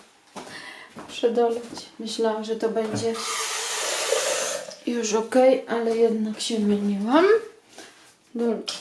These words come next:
o, dobra. Dolewam. <laughs> Nie zdążyłam powiedzieć, dolewam i już. I już było. I teraz tak, kostka bulionu drobiowego. Powiem wam, że muszę dać,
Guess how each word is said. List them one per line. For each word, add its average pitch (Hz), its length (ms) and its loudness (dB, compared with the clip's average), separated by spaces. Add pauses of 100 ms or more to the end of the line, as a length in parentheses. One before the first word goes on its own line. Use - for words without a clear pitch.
(2000)
o, 202 280 2 (120)
dobra. - 260 -8 (1160)
Dolewam. 220 500 2 (160)
<laughs> 285 120 6
Nie 262 100 6
zdążyłam 254 400 4
powiedzieć, 233 420 0
dolewam 233 480 2
i - 20 -4
już. - 220 -14 (640)
I 240 80 2
już 240 220 2
było. 202 380 6
I 220 120 -2
teraz 247 360 4
tak, 202 180 4
kostka 269 360 4
bulionu 254 420 6
drobiowego. 220 540 6
Powiem 247 280 4
wam, 240 220 4
że 226 60 0
muszę 254 300 0
dać, 247 340 0